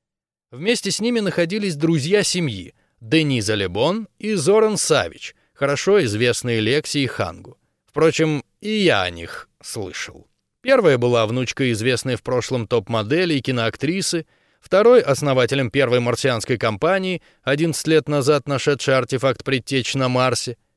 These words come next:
Об экипаже судна, по большей части управлявшегося роботами,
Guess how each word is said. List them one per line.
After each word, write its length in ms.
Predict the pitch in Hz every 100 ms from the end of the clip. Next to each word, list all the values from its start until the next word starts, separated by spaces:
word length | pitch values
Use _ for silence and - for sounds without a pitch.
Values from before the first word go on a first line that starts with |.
| _ _ _ _ _
Об 180 | 135 143
экипаже 460 | 156 156 180 156 165
судна, 380 | - 190 170
по 120 | 151 156
большей 360 | 165 151 160
части 340 | 139 165 - 160
управлявшегося 920 | 143 147 147 151 147 - 143 - 151
роботами, 580 | 185 185 170 170 165